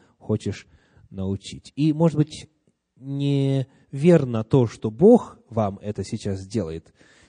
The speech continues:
но верно то, что Бог даже и это обстоятельство в вашу пользу использует, если вы соответствующим образом к этому отнесетесь. Это третий очень важный урок сегодня, помимо всех прочих,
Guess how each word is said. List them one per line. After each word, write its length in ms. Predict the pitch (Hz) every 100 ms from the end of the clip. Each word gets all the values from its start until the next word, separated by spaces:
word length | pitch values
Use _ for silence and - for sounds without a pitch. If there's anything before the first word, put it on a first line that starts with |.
| -
но 80 | 143
верно 260 | 208 185
то, 140 | 160 160
что 180 | - 135
Бог 300 | 143 139 123
даже 260 | 139 139
и 180 | - 147
это 400 | 131 110 - 73
обстоятельство 920 | - - 87 110 147 - - 127 123 _ _ -
в 140 | 113
вашу 320 | 107 120 - 110
пользу 400 | 98 90 - 80
использует, 580 | - 113 139 143 151 _ _ _ _ _ -
если 300 | 104 - 90
вы 160 | 98
соответствующим 720 | 120 92 - 110 - 104 - 98
образом 360 | 98 98 92
к 140 | 95 -
этому 400 | - 87 80 85 _ _ _ _
отнесетесь. 800 | 101 - 90 - 82 - - _ _ _
Это 180 | 101 95
третий 680 | - 113 104 92 85 78 _ _
очень 240 | - - 92
важный 400 | 98 117 - 117
урок 380 | 92 85 82 -
сегодня, 640 | - 85 71 69 _ - _
помимо 440 | 95 117 139 127 - _ -
всех 360 | - 95 -
прочих, 480 | 120 147 - 110